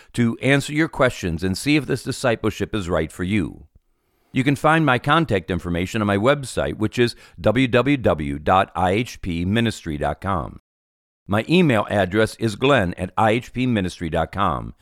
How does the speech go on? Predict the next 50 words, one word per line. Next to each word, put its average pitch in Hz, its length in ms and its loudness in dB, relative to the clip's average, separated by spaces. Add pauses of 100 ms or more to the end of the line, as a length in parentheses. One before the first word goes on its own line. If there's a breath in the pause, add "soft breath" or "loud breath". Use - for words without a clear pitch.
(460 soft breath)
and 117 180 6
this 143 160 2
is 120 300 2
G 123 300 2
L 143 160 4
E 147 120 4
N 160 120 4
N 73 360 -4 (300)
at 104 340 2 (160)
I 107 240 2
H 143 360 0
P 76 380 -4
M 110 200 2
I 131 140 4
N 69 440 -4 (220)
I 101 200 4
S 110 200 0
T 107 200 -2
R 113 140 4
Y 76 240 2
dot 73 380 -4
com. 80 500 -4 (460)
And 110 100 2
my 123 120 4
cell 170 280 2
phone 113 240 -2
number 95 380 0 (200 soft breath)
is 113 200 0
two 139 180 2
oh 151 80 4
nine, 71 460 0 (160)
six - 320 -4
seven 123 260 2
eight, 80 280 -2 (120)
five 87 420 2
eight 80 200 0
oh 78 180 0
eight. 60 320 -14 (720)
I 131 80 4
will 131 100 6
mention 131 380 2
this 92 160 -2
class 95 320 0
a 117 40 -2
couple 135 240 0
more 92 200 2
times 87 420 0
in 95 160 0
the 92 80 0
podcast 104 600 0